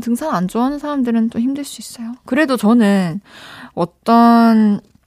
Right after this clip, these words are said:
생각이냐면 등산을 가는 것이 달갑지 않지만 그래도 향미님과 함께 또 팔공산을 가기 위해서 채비를 하고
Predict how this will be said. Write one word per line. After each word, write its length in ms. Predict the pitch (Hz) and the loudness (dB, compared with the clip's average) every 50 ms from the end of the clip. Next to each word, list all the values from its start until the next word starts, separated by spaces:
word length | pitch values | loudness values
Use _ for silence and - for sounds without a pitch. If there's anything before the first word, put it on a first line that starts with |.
| _ _ - - - | _ _ -20 -20 -14
생각이냐면 1160 | - - 240 233 226 233 226 214 196 175 156 147 143 156 170 175 170 165 156 156 156 196 202 - _ _ _ _ _ _ _ _ _ _ _ _ _ _ _ | -4 0 0 2 4 2 2 0 -2 -4 -4 -4 -4 -2 -2 0 0 0 -2 -4 -6 -8 -12 -14 _ _ _ _ _ _ _ _ _ _ _ _ _ _ _
등산을 880 | - 208 202 208 220 247 247 247 247 240 240 240 233 233 226 226 226 226 | -2 0 0 2 2 4 4 4 6 6 4 4 4 4 4 4 2 0
가는 400 | 214 196 196 185 190 202 214 220 | 0 -2 0 2 4 4 4 2
것이 240 | 214 208 196 - 202 | 2 0 -2 -2 -6
달갑지 600 | - - - 170 170 - 226 233 - - - 196 | -6 -4 -2 -2 0 0 -2 -4 -4 -4 -4 -2
않지만 840 | 147 143 147 - - - 190 175 160 156 160 160 156 151 151 143 147 - | -2 0 -2 -4 -4 -2 0 0 2 2 2 2 0 0 -2 -4 -6 -6
그래도 260 | - 180 175 170 175 | -4 -4 -4 -2 -4
향미님과 760 | 185 - 262 269 277 262 240 208 190 170 165 160 - 151 147 156 | -4 -2 -2 0 2 2 2 2 2 0 -2 -4 -4 -4 -4 -2
함께 340 | 190 202 196 202 - 185 | 0 0 0 0 -2 -6
또 140 | 170 - 160 | -6 -6 -10
팔공산을 540 | - - 233 220 233 247 233 240 220 185 170 | -8 -6 -2 2 4 4 4 4 2 0 -2
가기 300 | 156 - 175 170 170 156 | -2 -4 -6 -4 -4 -4
위해서 480 | 143 143 147 147 - - 151 143 156 170 - - - - - - - _ _ _ - | -4 -4 -4 -6 -6 -6 -6 -6 -6 -8 -12 -18 -20 -20 -20 -20 -20 _ _ _ -18
채비를 360 | - - 247 226 247 233 208 | -6 -4 0 2 2 2 2
하고 420 | 190 196 202 - - 175 165 185 | 2 -2 -4 -6 -6 -6 -6 -6